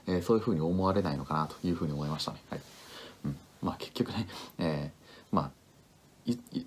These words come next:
えー、中村幸也が言い切って、えー、何にもこう、意味ないよっていう、そういう風になっちゃいましたね。はい。まあ、ここまで言っちゃうともうある意味すごいなと、ある意味羨ましいなという風に思いましたね。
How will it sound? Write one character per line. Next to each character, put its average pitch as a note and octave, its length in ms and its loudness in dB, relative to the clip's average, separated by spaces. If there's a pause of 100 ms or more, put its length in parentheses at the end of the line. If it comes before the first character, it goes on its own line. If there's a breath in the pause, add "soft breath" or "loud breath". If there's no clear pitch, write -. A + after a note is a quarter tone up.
え G2 60 -4
ー、 F2 140 -2
中 F#2+ 220 2
村 G#2+ 140 6
幸 C3+ 260 4
也 E2 100 4
が D2+ 80 -2
言 F#2 120 0
い F2+ 40 -2
切 - 80 -6
っ - 40 -20
て、 - 380 -2
え E2 120 2
ー、 - 20 2
何 E2+ 200 4
に G2+ 80 6
も G2 120 4
こ F#2 320 2
う、 - 40 -20 (680 loud breath)
意 G2 100 6
味 F#2 80 6
な D#2+ 100 4
い C#2+ 60 2
よ D2 100 2
っ - 20 -4
て - 120 -14
い - 60 -18
う、 - 60 -18
そ - 160 0
う F2 60 4
い - 20 2
う F#2 240 0
風 F2+ 240 0
に C#2 140 -4 (300 loud breath)
な F2 100 0
っ E2 60 -6
ち - 100 -2
ゃ D2+ 40 2
い - 20 0
ま C#2+ 100 -2
し - 60 -10
た - 100 -6
ね。 - 160 -10
は - 80 -4
い。 - 80 -8 (240 loud breath)
ま - 160 0
あ、 - 80 -16
こ C3 140 4
こ G#3+ 100 4
ま F4 80 -2
で - 60 0
言 - 80 -4
っ - 40 -20
ち - 140 4
ゃ - 40 4
う - 40 4
と E2 100 0
も D2+ 100 0
う - 40 -10
あ - 100 0
る - 120 6
意 D2 40 6
味 D2 100 0
す - 140 -2
ご C#3+ 120 6
い - 40 6
な - 80 -4
と、 - 160 -10
あ - 120 4
る F3 80 6
意 D#3 40 6
味 C#3+ 140 2
羨 C#3+ 220 4
ま D3+ 100 2
し - 140 4
い A#2 40 4
な - 100 -2
と - 160 -6
い E2 60 6
う F2 40 4
風 F#2 140 0
に D2+ 80 0
思 D#2 120 0
い E2 40 2
ま E2+ 80 0
し - 80 -4
た - 60 -4
ね。 - 60 -12